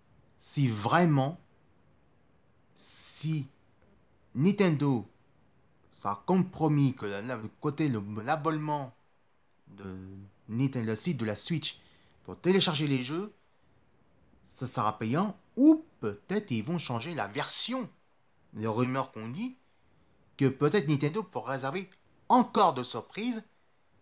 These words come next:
que ça peut être une bonne nouvelle, ou des fois, des exceptions. Mais surtout qu'il faut s'attendre, c'est côté aussi la Xbox Scorpio. Ça, ça va être un gros projet,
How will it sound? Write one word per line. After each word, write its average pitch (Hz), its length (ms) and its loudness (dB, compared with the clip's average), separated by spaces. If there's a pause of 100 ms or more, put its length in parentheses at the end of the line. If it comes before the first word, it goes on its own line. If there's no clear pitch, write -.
(140)
que 180 100 0
ça 160 160 -2
peut 135 160 -2
être 117 260 0 (720)
une 104 120 -6
bonne 95 180 -4
nouvelle, 175 340 -2 (720)
ou 170 160 0
des 104 120 -10
fois, 147 320 -10 (520)
des 123 160 -8
exceptions. - 380 -14 (1120)
Mais 180 160 6
surtout 214 340 4
qu'il 196 160 2
faut 180 140 2
s'attendre, 185 440 4
c'est 175 460 0
côté 151 540 0
aussi 147 500 -6 (600)
la 117 280 2 (200)
Xbox 139 720 0 (180)
Scorpio. 123 540 -2 (400)
Ça, - 360 0
ça - 160 0
va 123 60 2
être - 120 -6
un 104 240 0
gros 131 300 6
projet, 131 640 0